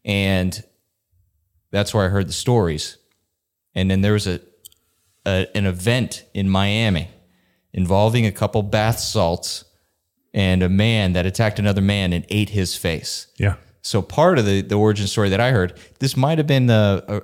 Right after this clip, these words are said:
Speaker 1: I think it was the Virginia Beach seminar that I helped out with, or one of, like
Speaker 2: Well, uh, the bath salt, uh, is what started the, I don't know if you saw that we did a T-shirt. So the most expensive T-shirt we've ever done, I did the graphic design for,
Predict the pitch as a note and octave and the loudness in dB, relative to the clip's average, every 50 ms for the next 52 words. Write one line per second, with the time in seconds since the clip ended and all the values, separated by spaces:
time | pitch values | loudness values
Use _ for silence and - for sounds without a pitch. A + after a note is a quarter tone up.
0 | - - A2 - C#3 C3+ B2 A2 G2+ G#2 F2+ G2 G#2 G2+ G#2 B2 A#2+ A#2 A#2 G#2 | -6 -8 -6 -4 -2 -2 -2 -2 -2 -2 -2 -2 -2 0 0 2 2 2 2 2
1 | F2 F#2+ G#2+ A2 A2+ G#2+ - - - - - _ _ _ _ _ _ - - - | 0 0 0 0 0 -2 -4 -8 -10 -10 -12 _ _ _ _ _ _ -8 -2 0
2 | A2+ G2+ G2+ G2+ G2+ F#2+ F#2 F#2 F#2 F2 F2+ F#2+ G#2 G#2 G2 F#2+ - - F#2+ F#2 | 0 2 2 2 2 2 2 2 2 0 0 2 2 2 0 0 0 -2 -2 0
3 | F2+ A#1 E2+ E2+ E2+ E2 E2 - - - - _ _ _ _ - F#2 F#2 F2+ F#2 | -2 -2 -2 -2 -2 -2 -4 -6 -12 -18 -20 _ _ _ _ -4 -4 -2 0 2
4 | G#2 A2+ A2 G2 - - - - - F2 E2 E2+ - - - _ _ - A#2+ A2 | 2 4 2 2 0 -4 -10 -6 -4 -4 -4 -4 -6 -12 -20 _ _ 0 2 4
5 | G#2+ G#2 - G2+ G2 F#2+ F#2 F2+ F2 F2 E2+ E2+ G2 F#2+ F2 - B2 C#3 D#3 C#3+ | 4 4 2 2 2 2 4 2 2 0 0 0 -2 0 2 2 2 2 2 2
6 | - - - A2+ F#2+ F2+ F2 - - - - G#2+ F#2 F2 E2+ E2+ E2+ F2 F2 F2 | 0 0 2 2 2 2 0 -4 -8 -4 -2 0 2 2 2 0 0 -2 -4 -6
7 | F2 F#2+ G2+ - - G2 F2+ E2+ - F#2+ F#2 F2+ F2 E2 - - - - - - | -6 -8 -6 -2 -2 0 0 0 0 2 2 2 2 0 -4 -8 -10 -4 0 2
8 | G2+ G2 G2 F#2+ F#2+ F#2 F2+ E2+ - - G2 F2 E2+ E2+ E2+ E2+ E2+ F2+ F#2+ G2 | 4 4 4 4 4 2 0 0 -4 -4 -4 -2 -2 -2 -2 -2 -4 -2 0 0
9 | G2 F#2+ F#2+ F2+ - G2 - - - F#2 F2 F2 E2+ F2 E2+ F2 F#2 E2+ - F#2+ | 2 2 2 0 -2 -4 -4 -2 -2 0 0 0 0 -2 -2 -2 -4 -2 -2 -2
10 | F2 E2+ D#2+ - - G#2+ F2+ - - E2 D#2+ E2 - - - - E2+ E2 E2+ F#2+ | -2 -2 -2 -2 0 0 0 0 -2 -6 -8 -10 -12 -6 -4 -2 0 2 2 2
11 | F2+ - - - - A2+ G#2+ - G2+ - - G2+ F#2+ - G#2 F2 D#2+ F2 E2+ E2+ | 2 0 -2 -2 0 2 2 2 0 -2 0 0 0 0 0 0 0 -2 -2 -2
12 | F#2 E2+ F2 E2 E2 F#2 F2 E2+ E2 D#2+ E2 E2+ F2+ F2 F#2 E2+ F2 E2 G2 F2+ | -2 -4 -4 -2 -2 0 0 0 0 -2 -2 -2 -2 -2 -2 -2 -4 -2 -2 -2
13 | E2+ - - F2 - F2 - F#2+ E2+ F2+ F2+ - - F2 E2+ E2+ E2 | -2 -4 -4 -4 -4 -2 -2 0 0 0 0 -2 -4 -6 -6 -6 -6